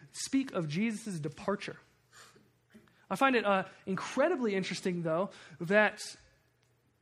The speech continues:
the word in Greek that they use when ex-, describing the departure is the word exodus. Is the word exodus. So literally speaking, the text that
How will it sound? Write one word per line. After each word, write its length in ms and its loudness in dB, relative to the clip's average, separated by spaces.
the 120 0
word 520 -2
in 120 -2
Greek 340 -2
that 160 -6
they 80 -6
use 680 -8
when 180 -4
ex-, 240 -12
describing 720 -6
the 100 -6
departure 640 -4
is 220 -2
the 100 2
word 360 2
exodus. 760 -8
Is 140 2
the 80 2
word 240 4
exodus. 640 -6
So 140 2
literally 420 4
speaking, 400 0
the 80 0
text 420 2
that 200 2